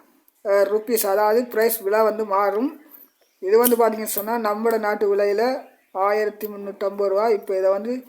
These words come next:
பிரிச்சு நாம செக் பண்ணி ஒட்டி பார்க்கலாம். இப்ப நாங்க பிரிச்சு பார்க்க போறோம்.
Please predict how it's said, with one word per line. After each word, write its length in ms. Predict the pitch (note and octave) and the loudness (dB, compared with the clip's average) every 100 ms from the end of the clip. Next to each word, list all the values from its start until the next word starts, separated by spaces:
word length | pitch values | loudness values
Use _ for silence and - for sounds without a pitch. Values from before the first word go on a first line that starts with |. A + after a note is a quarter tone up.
| - _ _ _ _ | -20 _ _ _ _
பிரிச்சு 340 | G#3 G#3+ A3 A3+ | -8 -8 -8 -8
நாம 280 | G3 G3 G#3 | -6 -6 -6
செக் 260 | G3+ G3 | -8 -8
பண்ணி 280 | G#3 G3+ G#3 A#3+ - _ _ _ _ _ - | -8 -8 -10 -12 -14 _ _ _ _ _ -14
ஒட்டி 200 | G3 G#3+ | -12 -8
பார்க்கலாம். 440 | G3+ F#3 F3+ F3+ _ _ _ _ - _ _ _ _ - _ _ - _ _ _ _ _ _ _ _ _ - - | -8 -8 -12 -20 _ _ _ _ -20 _ _ _ _ -20 _ _ -20 _ _ _ _ _ _ _ _ _ -20 -20
இப்ப 300 | _ - F#3+ | _ -4 -4
நாங்க 200 | F3+ F#3+ | -4 -8
பிரிச்சு 300 | F#3+ F#3 - | -12 -12 -10
பார்க்க 280 | F#3+ F3+ F3+ | -8 -6 -8
போறோம். 300 | F3 D#3+ A3 | -10 -8 -10